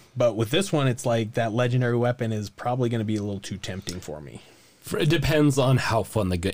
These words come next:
Speaker 2: the gun is, but I think another part of it is that equipment's gonna cost more, so you're gonna have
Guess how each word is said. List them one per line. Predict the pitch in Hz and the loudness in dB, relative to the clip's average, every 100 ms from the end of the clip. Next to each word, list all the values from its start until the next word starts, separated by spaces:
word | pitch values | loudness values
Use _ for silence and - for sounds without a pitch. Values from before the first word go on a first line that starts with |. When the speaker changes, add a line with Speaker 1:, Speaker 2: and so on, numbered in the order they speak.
| - | -4
Speaker 2:
the | 104 92 | -2 0
gun | 90 92 | 0 0
is, | 98 117 117 | 2 0 0
but | 95 101 95 - | 0 2 2 0
I | 104 | -2
think | 165 | 2
another | 156 131 123 | 4 4 2
part | 110 117 | 2 2
of | 107 | 2
it | 104 | 2
is | 92 107 98 - | 2 2 2 -2
that | 107 101 | 0 2
equipment's | 98 - 120 107 | 0 -2 -2 0
gonna | 110 95 | -2 -2
cost | - 107 104 - | -2 -2 -2 -2
more, | 101 87 80 | 0 0 0
so | - | 0
you're | 101 110 | 0 2
gonna | 120 | 2
have | 107 104 95 | 2 2 0